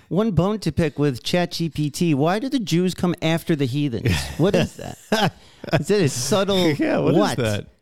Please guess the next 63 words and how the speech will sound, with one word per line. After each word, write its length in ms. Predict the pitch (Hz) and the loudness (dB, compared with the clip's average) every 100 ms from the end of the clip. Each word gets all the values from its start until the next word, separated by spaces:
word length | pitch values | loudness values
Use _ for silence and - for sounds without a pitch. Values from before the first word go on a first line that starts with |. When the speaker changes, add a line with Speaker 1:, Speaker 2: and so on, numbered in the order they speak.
| _ _ | _ _
Speaker 1:
What 260 | - 143 208 | 0 2 2
are 40 | |
you 160 | 214 190 | 0 -4
trying 340 | - 185 170 | -2 -2 0
to 80 | 160 | -2
say? 240 | - 135 107 | 0 -2 0
Thank 240 | 190 151 | 0 0
you 80 | 190 | -4
so 180 | 180 175 | -4 -2
much, 260 | 165 - | -4 -2
Charlie. 360 | 156 135 135 123 - - - | 0 0 0 -4 -10 -10 -2
Uh, 260 | 131 139 | 0 2
you've 100 | 143 | 0
been 120 | 151 160 | 0 0
such 240 | 175 - | -2 0
a 20 | |
blessing 340 | 135 135 139 127 | 0 0 -2 -2
to 100 | 131 | -2
the 80 | 117 | 0
podcast. 380 | 120 123 127 | -2 -2 -2
It's 140 | 120 - | -4 -4
been 160 | 117 | -4
so 200 | 110 120 | -2 -2
great 180 | 113 113 | 0 -2
to 60 | - | -2
get 160 | 117 - | -6 -2
to 80 | |
know 140 | 113 117 | 0 0
you. 160 | 117 - | -2 -2
And 360 | 185 208 156 151 - - - | -2 0 0 -4 -12 -12 -6
your 80 | 175 | -4
podcast 480 | 269 302 311 196 | -2 -2 -2 0
is 100 | 143 | -2
really 220 | 151 180 180 | 0 -2 0
good. 320 | 233 196 104 _ _ _ - | -2 -2 -6 _ _ _ -2
I 120 | 139 | 0
was 120 | 143 | 0
listening 320 | 165 185 175 156 | -2 -2 -4 -2
to 120 | 151 | 0
it. 60 | 139 | 0
You 100 | 123 | 0
posted 380 | 147 139 135 | 0 0 -2
a 40 | 131 | -2
link, 280 | 127 143 143 | -2 -2 0
and, 180 | 131 | 0
uh, 40 | 123 | 0
I 180 | 104 127 | -2 -2
got 120 | 123 | -4
a 40 | |
chance 260 | - 127 120 | -2 -4 -4
to 80 | 120 | -4
listen 220 | 120 120 | -4 -4
to 80 | 113 | -4
Charlie's, 560 | 120 113 120 113 107 | -2 -2 -2 -4 -2
um, 220 | 113 110 - _ _ - - _ | -2 -2 -6 _ _ -20 -20 _
podcast. 480 | - 160 - 104 - | 0 0 -2 -4 -4
It 20 | 92 | -6
was 100 | 98 | -2
great. 240 | 135 131 | -2 0
Speaker 2:
What's 160 | 120 135 | -2 -4
it 60 | |
called 200 | - 147 | -4 -4
again? 220 | 160 185 | -4 -8